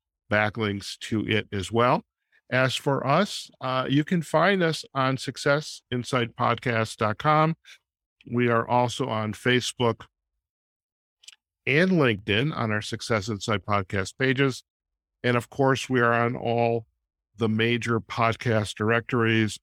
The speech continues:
Apple Podcasts, Google Podcasts, Amazon Music, Audible, Spotify. And on Spotify, we have the Mindset Monday with Andre Martin playlist, so you can consume all of these episodes.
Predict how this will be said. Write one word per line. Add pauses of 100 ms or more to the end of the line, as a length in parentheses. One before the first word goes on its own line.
Apple
Podcasts,
Google
Podcasts,
Amazon
Music,
Audible,
Spotify. (460)
And (140)
on
Spotify,
we
have
the (360)
Mindset
Monday
with
Andre
Martin
playlist,
so
you
can (340)
consume
all
of
these
episodes.